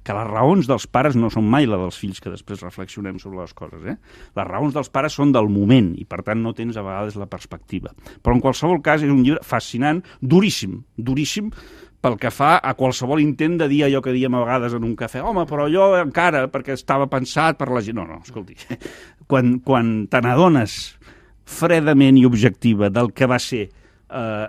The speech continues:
en nom de què es feien les coses que es feien, quines coses es feien i per què,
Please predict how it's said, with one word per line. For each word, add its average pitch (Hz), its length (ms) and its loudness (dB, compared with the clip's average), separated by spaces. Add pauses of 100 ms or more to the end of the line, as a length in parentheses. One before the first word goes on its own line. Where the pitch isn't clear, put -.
en 143 240 0
nom 185 260 4
de 147 140 4
què 165 160 2 (120)
es 113 300 -4
feien 123 320 0
les 107 220 -4
coses 107 340 -4
que 120 120 -6
es 104 120 -10
feien, 107 420 -4
quines 165 320 2
coses 117 320 -4
es 101 140 -10
feien 104 300 -4
i 101 60 -8
per 95 200 -10
què, 151 220 0